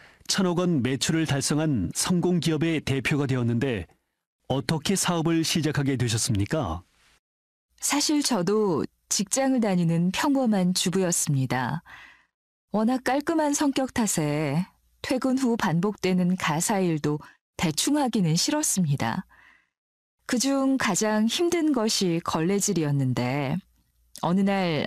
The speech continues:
Speaker 2: 아이디어 하나가 떠올랐습니다. 뜨거운 스팀이 나오는 걸레가 있으면 좋겠다는 생각이었지요. 이런 제품이 나오기만 하면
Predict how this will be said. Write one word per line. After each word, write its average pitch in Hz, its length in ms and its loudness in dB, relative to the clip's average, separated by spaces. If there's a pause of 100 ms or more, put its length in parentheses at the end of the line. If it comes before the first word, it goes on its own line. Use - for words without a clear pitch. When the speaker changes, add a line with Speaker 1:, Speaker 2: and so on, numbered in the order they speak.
Speaker 2:
아이디어 240 480 0
하나가 170 580 0
떠올랐습니다. 147 920 0 (1040)
뜨거운 339 480 0
스팀이 370 480 0
나오는 202 580 2
걸레가 170 560 0
있으면 170 460 0
좋겠다는 170 640 0
생각이었지요. 160 880 -2 (1080)
이런 233 280 0
제품이 214 600 0
나오기만 175 600 0
하면 220 400 2